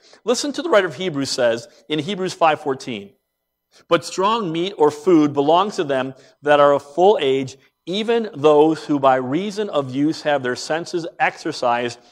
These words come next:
to discern good and evil." Maturity for the believer is learning the Word and applying the Word.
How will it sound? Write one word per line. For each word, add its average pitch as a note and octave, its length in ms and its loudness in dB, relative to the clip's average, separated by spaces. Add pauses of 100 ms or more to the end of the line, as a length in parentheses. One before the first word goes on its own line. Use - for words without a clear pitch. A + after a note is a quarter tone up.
(160)
to C#3+ 100 -6
discern C3+ 560 -6
good C#3 420 -2 (240)
and B2 400 -8 (340)
evil." G2+ 640 -8 (1000)
Maturity A3 560 2
for F#3+ 160 -4
the E3 80 -2
believer D3+ 360 0
is A#2+ 160 -2
learning F3 440 0
the G#3 80 4
Word B2+ 460 2 (440)
and C3+ 140 2
applying E3+ 540 0
the B2+ 80 2
Word. G2+ 440 0